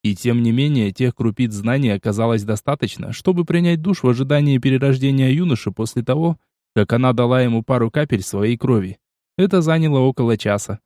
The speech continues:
За это время древняя вампирша успела не только освежиться и смыть кровь, но и осмотреть апартаменты Сергея.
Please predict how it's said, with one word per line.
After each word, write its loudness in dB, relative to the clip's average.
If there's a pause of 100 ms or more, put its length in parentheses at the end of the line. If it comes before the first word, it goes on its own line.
(240)
За 0
это 2
время 4
древняя 4
вампирша 0
успела 0
не 0
только -2
освежиться -2
и 2
смыть 0
кровь, -2 (340)
но 2
и 4
осмотреть 2
апартаменты 0
Сергея. 0